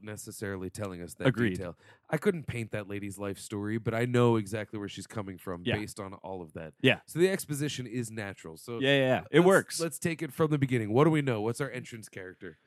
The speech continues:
Speaker 2: Oh my
Speaker 1: So we
Speaker 2: God.
Speaker 1: come in, the first thing we see is Vera, the
Speaker 2: Mm-hmm.
Speaker 1: mysterious woman
Speaker 2: Mm-hmm.
Speaker 1: in the bodysuit
Speaker 2: Mm-hmm.
Speaker 1: doing yoga.
Speaker 2: Mm-hmm.
Speaker 1: Uh, getting food from a dumbwaiter.
Speaker 2: Mm-hmm.
Speaker 1: And it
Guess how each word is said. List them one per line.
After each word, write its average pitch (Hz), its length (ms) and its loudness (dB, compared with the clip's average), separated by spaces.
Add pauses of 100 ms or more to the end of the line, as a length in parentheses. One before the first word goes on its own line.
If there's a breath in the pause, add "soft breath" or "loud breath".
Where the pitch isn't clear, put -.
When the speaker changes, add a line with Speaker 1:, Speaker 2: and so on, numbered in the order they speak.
(120)
Speaker 2:
Oh 127 120 -4
my 120 100 0
Speaker 1:
So 135 60 0
we 131 80 -2
Speaker 2:
God. 104 160 4
Speaker 1:
come 190 180 2
in, 160 200 -4
the 131 80 -4
first 143 360 -6
thing 131 160 -4
we 131 140 -4
see 120 400 -6
is 104 320 -10
Vera, 110 580 -2
the 143 60 -4
Speaker 2:
Mm-hmm. 147 60 -4
Speaker 1:
mysterious 143 520 -2
woman 110 340 -4
Speaker 2:
Mm-hmm. 131 240 -4 (200)
Speaker 1:
in 170 120 4
the 170 80 2
bodysuit 135 600 0
Speaker 2:
Mm-hmm. 110 140 -20
Speaker 1:
doing 123 300 0
yoga. 98 420 -4
Speaker 2:
Mm-hmm. 139 240 -4 (360)
Speaker 1:
Uh, 104 300 0 (480)
getting 127 260 -2
food 170 480 0
from 143 560 -2
a 107 200 -4
dumbwaiter. 135 560 0
Speaker 2:
Mm-hmm. 147 260 -6 (520)
Speaker 1:
And 113 480 -4
it 123 180 -8